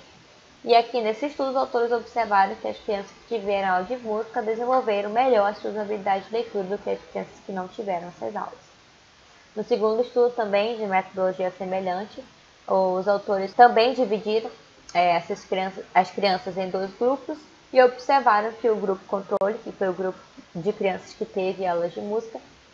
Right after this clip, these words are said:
apresentaram um rendimento superior ao grupo experimental em teste de vocabulário,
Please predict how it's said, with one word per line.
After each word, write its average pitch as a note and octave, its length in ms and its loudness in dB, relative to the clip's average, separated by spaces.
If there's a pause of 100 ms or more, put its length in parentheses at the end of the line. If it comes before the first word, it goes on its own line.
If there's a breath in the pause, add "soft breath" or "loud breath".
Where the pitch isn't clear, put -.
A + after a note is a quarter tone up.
(120)
apresentaram A3 680 2
um G#3 40 -6
rendimento G#3 460 -8 (100)
superior G#3 480 -2
ao F#3 80 0
grupo G3 300 -8
experimental G#3 840 -4
em F#3+ 120 -8
teste F#3 280 -2
de F#3 40 -12
vocabulário, F#3 680 0